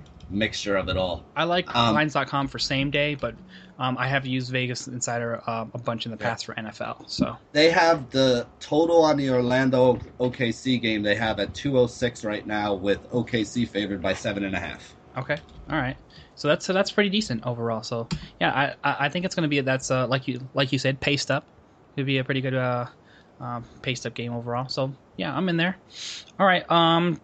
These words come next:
Speaker 2: so, uh, G P Ps for you. Who else? Or, you know, is there any other cash options besides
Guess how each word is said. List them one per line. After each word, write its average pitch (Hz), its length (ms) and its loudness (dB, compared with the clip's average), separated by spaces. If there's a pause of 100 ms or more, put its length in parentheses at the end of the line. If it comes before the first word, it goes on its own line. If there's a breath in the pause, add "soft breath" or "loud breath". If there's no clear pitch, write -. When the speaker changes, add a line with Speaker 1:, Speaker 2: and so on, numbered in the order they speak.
(240)
Speaker 2:
so, 165 520 4
uh, 147 240 4
G 156 260 0
P 180 460 2
Ps 135 80 0
for 127 180 -4
you. 117 200 -2
Who 139 180 4
else? 147 180 4
Or, 131 480 2
you 139 100 0
know, 131 60 2
is 127 100 -2
there 139 120 4
any 151 140 4
other 143 120 2
cash 139 380 0
options 135 340 0
besides 135 500 0